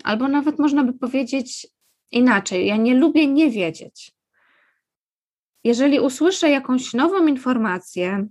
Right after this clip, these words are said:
nie wiem, poznam nowe słowo, nowy termin, to od razu czuję taki przymus, aby to zgłębić, sprawdzić, aby tą moją lukę wiedzową wypełnić.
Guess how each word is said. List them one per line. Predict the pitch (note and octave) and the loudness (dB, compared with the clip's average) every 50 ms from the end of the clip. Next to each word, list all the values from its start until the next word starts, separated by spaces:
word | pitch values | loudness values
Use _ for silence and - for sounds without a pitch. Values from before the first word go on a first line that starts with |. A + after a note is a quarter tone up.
| - _ - | -10 _ -10
nie | F#3 F#3 | -8 -6
wiem, | F3+ G3+ F#3+ | -4 -4 -2
poznam | - A3+ A3+ G#3+ C4 B3 A#3 A3+ | 0 0 2 4 4 4 4 4
nowe | B3 A3 A#3 A3+ | 4 2 2 -2
słowo, | A3 - - F#3+ G#3 G3+ G#3 G3+ G3 G#3 G3 | -2 -2 -2 0 2 2 2 2 0 -2 -2
nowy | G3 G3+ G3+ A#3+ A#3+ | -2 -2 -2 -4 -6
termin, | - - A3 F#3+ G3 G#3 A3 G#3+ A3+ B3+ D4+ F4 F4+ F4+ _ _ _ _ _ _ _ _ _ _ _ _ _ _ _ _ _ _ _ | -4 -4 -2 0 0 0 0 0 0 2 0 0 -2 -4 _ _ _ _ _ _ _ _ _ _ _ _ _ _ _ _ _ _ _
to | - A#3+ - | -2 0 2
od | - B3 B3 - | 2 0 2 2
razu | C4+ D4 E4+ F4+ D4+ D4+ D#4+ D4 C4+ B3+ - | 2 4 4 2 4 4 2 2 2 0 -2
czuję | - F4 G4 G4 | 0 0 0 2
taki | - E4+ D#4+ - - B3 | 0 -2 -4 -4 -6 -10
przymus, | - - - - - - A4+ C5 E4+ B3+ B3 B3 D#4 C5 - - - - - - _ _ _ _ _ | -10 -10 -10 -10 -8 -6 -2 0 2 2 2 0 0 -2 -4 -8 -16 -20 -20 -20 _ _ _ _ _
aby | - B3 A#3 A3+ C#4 D4 C#4+ | -2 0 0 2 2 2 2
to | D4+ D4 C#4 A#3+ A#3 A3+ | 2 0 2 2 2 0
zgłębić, | A3 - - - - B3+ D#4 F#4+ F#4 D#4 A#3 A#3 A3+ - - - | -2 -6 -10 -2 2 2 4 4 4 2 2 0 -4 -6 -8 -16
sprawdzić, | - _ - A#3+ B3+ C#4 D4+ C4 G#3 A3 A#3+ B3 - | -20 _ -6 -2 0 0 0 0 -2 -4 -4 -4 -4
aby | - G3+ A#3 A#3 | -4 -4 -4 -2
tą | - C4 | -2 0
moją | B3 B3 B3+ B3+ B3+ B3+ | 0 2 2 2 2 4
lukę | B3+ E4+ G4 - E4+ D4+ | 2 2 2 2 0 2
wiedzową | C4 C#4 C4+ A3+ C4+ D4 B3+ D4 D4 C4 | 2 0 0 0 -2 -2 0 0 0 0
wypełnić. | C4+ C#4 C4 - A#3 A3 G3 F#3+ F#3+ F#3 F3 E3+ F3 - - - - | 0 -4 -4 -2 -2 -2 -2 -2 -4 -4 -6 -8 -10 -12 -16 -20 -20